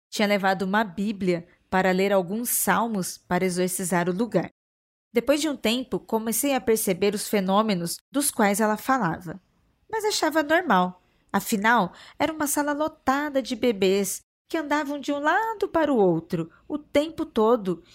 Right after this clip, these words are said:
e mexiam em tudo que pudesse. Portanto, quebrar coisas era comum.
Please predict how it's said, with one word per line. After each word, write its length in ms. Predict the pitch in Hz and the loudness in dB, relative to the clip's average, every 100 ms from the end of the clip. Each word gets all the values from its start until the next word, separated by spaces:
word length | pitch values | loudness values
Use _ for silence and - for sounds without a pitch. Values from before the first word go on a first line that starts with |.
| - _ | -20 _
e 120 | 233 254 | -4 -2
mexiam 680 | 247 214 - 233 247 202 - | -2 0 -2 0 0 -2 -6
em 120 | 349 - | -16 -4
tudo 240 | 466 523 | -4 -2
que 140 | - - | -4 0
pudesse. 640 | 254 196 160 - - 165 _ _ _ _ _ | 2 2 0 -4 -10 -14 _ _ _ _ _
Portanto, 720 | 208 202 208 226 247 - 175 - | 0 0 2 2 0 -4 -8 -8
quebrar 520 | - 196 180 196 233 - | 0 0 4 2 2 0
coisas 600 | 202 208 185 180 - - _ - | 2 2 2 -2 -4 -14 _ -4
era 240 | 165 160 | -2 -4
comum. 420 | - 277 302 170 | 0 0 0 -4